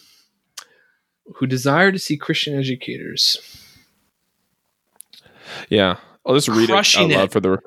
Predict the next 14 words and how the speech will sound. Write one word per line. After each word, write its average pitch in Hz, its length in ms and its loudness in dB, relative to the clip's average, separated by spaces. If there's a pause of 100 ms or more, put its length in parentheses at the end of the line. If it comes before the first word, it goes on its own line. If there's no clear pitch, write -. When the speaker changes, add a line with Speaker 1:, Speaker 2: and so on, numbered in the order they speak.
(220)
Speaker 1:
in 139 180 2
their 135 100 2
Speaker 2:
crushing 147 380 2
it. 120 200 2 (440)
Shout 131 340 0
out 131 120 0
to 123 80 -14
Tim 123 240 -2
Cavey. 110 500 0
Speaker 1:
<laughs> - 60 -2 (440)
Speaker 2:
Okay, 120 260 0
I'm 135 120 2
just, 151 180 0
I, 131 100 -2